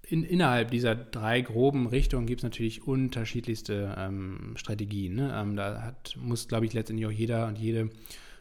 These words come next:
ähm, sich Stück für Stück reinfuchsen, eigentlich eine eigene Strategie entwickeln, ähm, oder auch bestimmten Profis folgen. Das macht oft auch Sinn,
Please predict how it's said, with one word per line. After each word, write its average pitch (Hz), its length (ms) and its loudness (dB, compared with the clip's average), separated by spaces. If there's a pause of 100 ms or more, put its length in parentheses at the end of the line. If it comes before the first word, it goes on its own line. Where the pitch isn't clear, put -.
(200)
ähm, 104 640 -4 (600)
sich - 500 -4
Stück - 220 -2
für 120 80 -2
Stück 113 180 -2
reinfuchsen, 139 600 2
eigentlich 113 200 0
eine 107 120 0
eigene 110 220 2
Strategie 113 400 -2
entwickeln, 127 600 2
ähm, 107 380 0
oder 107 220 0
auch 104 180 -2
bestimmten 110 640 -6
Profis 123 960 -2 (140)
folgen. 143 600 0
Das 113 120 -10
macht 117 160 -6
oft - 180 -8
auch 104 120 -8
Sinn, 131 380 0